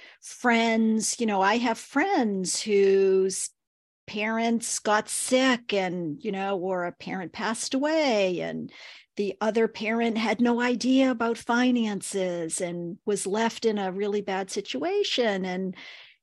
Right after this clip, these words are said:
I just want to know that you're okay. Um, are you willing to talk with me about what your plans are and, and what shape your finances are in? And you can just start like that. Just do it as a, as an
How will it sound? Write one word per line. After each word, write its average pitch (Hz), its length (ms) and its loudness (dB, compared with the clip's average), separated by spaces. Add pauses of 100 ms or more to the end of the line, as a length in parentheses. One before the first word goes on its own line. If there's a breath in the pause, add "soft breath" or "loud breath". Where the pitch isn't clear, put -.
(600)
I 269 140 2
just 403 220 0
want 381 160 2
to 330 60 6
know 302 220 6
that 302 100 2
you're 277 220 2
okay. 285 960 -2 (160)
Um, 214 640 -2
are 220 100 0
you 226 180 0
willing 233 440 2
to 226 260 0 (120)
talk 262 280 -2 (100)
with 381 220 -4
me 180 180 -2
about 180 600 -2
what 196 180 -2
your 208 120 -4
plans 247 500 -6
are 165 340 -2
and, - 340 -8 (360 soft breath)
and 190 500 -4
what 208 360 -4 (280)
shape 208 300 0
your 220 100 0
finances 214 720 -4
are 165 80 -8
in? - 260 -10 (480 soft breath)
And 254 140 8
you 269 80 8
can 269 220 4
just - 320 -4
start 302 540 0 (180)
like 269 300 -2
that. 277 400 0
Just - 260 -4
do 262 160 6
it 247 100 4
as 233 220 2
a, 220 340 2 (120)
as 214 200 -2
an 208 220 -2